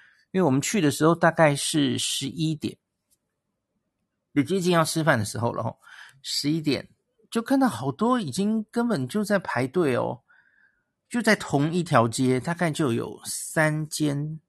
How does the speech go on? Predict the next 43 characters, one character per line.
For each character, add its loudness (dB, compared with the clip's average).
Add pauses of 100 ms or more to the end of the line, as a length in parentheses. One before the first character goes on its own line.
(100)
到 -4
四 -4
间 -2
的 -2
拉 4
面 -2
店 -4
已 -8
经 -2
都 0
在 2
排 -4
队 -2
了 -6
哦。 -12 (840)
哦， -2
我 2
觉 -2
得 0
好 0
厉 -2
害， -4
包 2
括 4
了 0 (280)
在 -2
台 6
湾 6
也 2
是 -2
大 6
排 0
长 -2
龙 -2
的 -2
那 -4
个， -6 (1600)
忽 -6
然 0
讲 -6
不 -4
出 -8
来， -6